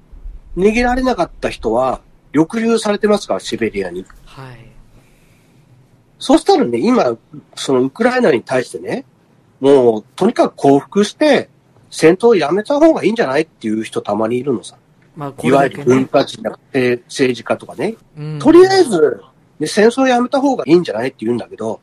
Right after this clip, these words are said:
Speaker 2: うん。
Speaker 1: そしたらロシア何すると思いますか？
Speaker 2: いや、だからもう、なんだろう、戦い続けるのも地獄だし、
Speaker 1: うん。
Speaker 2: 戦いをやめて降伏するのも地獄だし。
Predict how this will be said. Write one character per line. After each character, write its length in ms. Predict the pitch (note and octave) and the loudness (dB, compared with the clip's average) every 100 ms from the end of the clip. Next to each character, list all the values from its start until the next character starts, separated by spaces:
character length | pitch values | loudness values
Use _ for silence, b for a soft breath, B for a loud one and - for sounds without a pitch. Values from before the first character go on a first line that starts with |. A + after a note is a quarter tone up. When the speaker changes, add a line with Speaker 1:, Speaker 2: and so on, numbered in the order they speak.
| - | -16
Speaker 2:
う 20 | |
ん。 260 | C3+ B2+ B2 - | -18 -18 -20 -12
Speaker 1:
そ 220 | - D#4+ | 2 2
し 80 | - | 4
た 100 | G4+ | 2
ら 120 | C4+ | 2
ロ 160 | D3 C#4 | 2 0
シ 180 | - A#3 | -2 -2
ア 60 | |
何 280 | B2+ G3 F4+ | 0 4 4
す 140 | - | 4
る 120 | G3+ - | 0 -4
と 100 | F#2 | -10
思 120 | F2 | -14
い 20 | |
ま 120 | E2+ F2+ | -20 -20
す 120 | - | -20
か？ 60 | |
Speaker 2:
い 20 | - - - - _ _ | -20 -20 -20 -20 _ _
や、 60 | - - - | -20 -20 -20
だ 60 | |
か 140 | - G#2+ | -20 -20
ら 100 | A2 | -20
も 420 | A#2 A#2 A#2+ A#2+ | -18 -18 -16 -16
う、 20 | |
な 200 | A#2 A#2 | -16 -16
ん 60 | A#2+ | -16
だ 100 | A#2+ | -16
ろ 260 | A#2+ A#2 G#2 | -14 -16 -18
う、 80 | - | -18
戦 360 | B2 B2+ D3+ D3 | -16 -12 -10 -10
い 60 | |
続 240 | - D3+ E3 | -10 -14 -6
け 120 | B3+ | -4
る 80 | D4 | -2
の 120 | C4+ | -4
も 120 | E3 | -6
地 140 | - | -8
獄 240 | C#3+ B2+ D#3+ | -12 -10 -6
だ 100 | D#3 | -6
し、 380 | - D#3+ C3 - - b b b b b b | -6 -6 -6 -10 -20 b b b b b b
Speaker 1:
う 60 | |
ん。 60 | A2+ | -8
Speaker 2:
戦 400 | A2 - - E3 | -6 -8 -6 -6
い 100 | D#3+ | -4
を 200 | D#3+ D#3 - | -4 -4 -6
や 100 | D#3 | -8
め 80 | |
て 120 | D#3 D#3+ | -8 -8
降 260 | - F#3 | -4 -4
伏 240 | F3+ - B3 | -4 -6 -2
す 120 | C4+ | 0
る 120 | E4 | 0
の 80 | E4 | 0
も 180 | F#3+ C#3+ | -2 -4
地 220 | - E3 | -6 -8
獄 220 | D#3+ D#3+ | -6 -4
だ 120 | D#3 | -4
し。 340 | D#3 C#3 A#2+ | -6 -10 -12